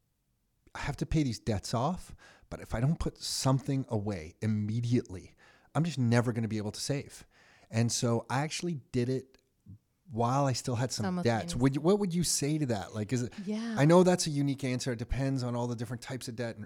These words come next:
Speaker 1: interest rates and all that kind of stuff.
Speaker 2: Mm-hmm.
Speaker 1: But I just freaked out, and I just thought, "I gotta do both. I have to pay off my debt, and I have to start saving, and I gotta do it right now." Like, I went
Speaker 2: Yeah.
Speaker 1: to, from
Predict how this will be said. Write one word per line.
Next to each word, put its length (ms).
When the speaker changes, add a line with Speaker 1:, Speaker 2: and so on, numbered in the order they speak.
Speaker 1:
interest 320
rates 220
and 80
all 80
that 160
kind 120
of 80
stuff. 240
Speaker 2:
Mm-hmm. 140
Speaker 1:
But 120
I 80
just 180
freaked 380
out, 240
and 120
I 60
just 220
thought, 160
"I 100
gotta 180
do 120
both. 480
I 60
have 160
to 60
pay 220
off 140
my 120
debt, 260
and 200
I 20
have 200
to 60
start 240
saving, 340
and 60
I 60
gotta 160
do 160
it 140
right 200
now." 300
Like, 100
I 80
went 180
Speaker 2:
Yeah. 60
Speaker 1:
to, 60
from 320